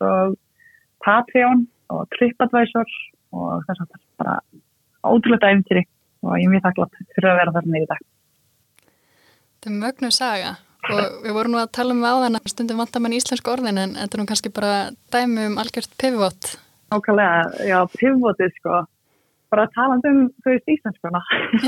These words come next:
Speaker 2: <laughs> Nákvæmlega.
Speaker 1: Ég, ég hef einmitt strögglað, ah, þarna má daginn hana. Eh, ég átti erfitt með að finna <laughs> íslenska orðið yfir pivot. Viðsnúningur. Mér finnst það svona ekki, ég veit ekki af hverju, mér finnst það ekki alveg fanga það sem þetta er.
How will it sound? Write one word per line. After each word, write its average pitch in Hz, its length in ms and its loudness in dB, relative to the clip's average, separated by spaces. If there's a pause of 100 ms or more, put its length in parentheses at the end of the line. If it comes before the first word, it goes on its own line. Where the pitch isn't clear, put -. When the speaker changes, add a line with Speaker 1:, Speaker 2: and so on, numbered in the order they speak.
(240)
Speaker 2:
<laughs> - 680 -4
Nákvæmlega. 220 640 -6
Speaker 1:
Ég, 247 200 2 (280)
ég 233 220 4
hef 254 240 2
einmitt 262 300 2 (260)
strögglað, 220 720 0
ah, - 80 -2 (340)
þarna 180 220 -4
má 165 80 -2
daginn 170 240 0
hana. 160 140 -6 (100)
Eh, 180 260 4
ég 190 80 6
átti 226 240 4
erfitt 247 220 0
með 240 80 4
að 233 100 -6
finna 254 360 4 (600)
<laughs> - 680 -8
íslenska 233 400 0
orðið 247 240 0
yfir 226 140 -2 (100)
pivot. 190 220 -4 (680)
Viðsnúningur. 240 800 2 (260)
Mér 226 220 2
finnst 240 80 -2
það 240 80 0
svona 254 240 4
ekki, 277 160 -4 (240)
ég 240 80 0
veit 269 100 -2
ekki 240 240 0
af 262 140 -4
hverju, 226 160 -2
mér 220 100 -2
finnst 269 240 0
það 220 140 2
ekki 208 180 -6
alveg 247 240 0
fanga 220 560 2 (300)
það 202 100 -4
sem 208 140 -4
þetta - 180 -2
er. - 160 -10